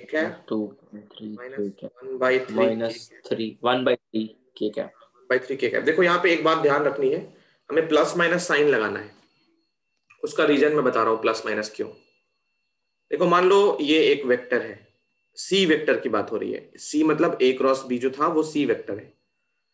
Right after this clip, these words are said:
Speaker 1: तो vector सी के perpendicular unit vector कहाँ कहाँ हो सकता है? एक तो plane से बाहर आ सकता है,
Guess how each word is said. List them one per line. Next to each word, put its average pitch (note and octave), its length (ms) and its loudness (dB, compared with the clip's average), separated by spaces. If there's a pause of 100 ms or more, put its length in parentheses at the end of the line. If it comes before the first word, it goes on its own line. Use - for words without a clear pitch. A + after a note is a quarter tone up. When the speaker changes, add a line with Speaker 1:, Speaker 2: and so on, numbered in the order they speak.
(160)
Speaker 1:
तो D3 60 -4
vector D#3+ 320 2
सी G#3+ 220 -2
के - 140 2
perpendicular C3+ 840 0
unit D#3 340 0
vector F3 240 0
कहाँ D#3+ 300 -2
कहाँ C3+ 180 -4
हो A2+ 120 -6
सकता G#2 260 -14
है? G2 80 -6
एक A2+ 180 -4
तो D#3 60 0
plane D#3+ 300 2
से F3+ 120 -2
बाहर D#3 280 0
आ D#3+ 80 -2
सकता D#3+ 280 -12
है, F3 140 -16